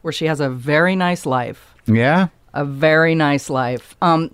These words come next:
Speaker 1: she started doing comedy there, and Portland is the greatest city in the world for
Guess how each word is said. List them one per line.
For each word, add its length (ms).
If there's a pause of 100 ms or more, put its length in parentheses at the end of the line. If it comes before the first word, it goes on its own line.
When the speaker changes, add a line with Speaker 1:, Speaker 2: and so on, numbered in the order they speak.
(500)
Speaker 1:
she 220
started 440
doing 340
comedy 480
there, 240
and 220
Portland 420
is 300 (380)
the 200
greatest 680
city 280
in 100
the 80
world 480
for 540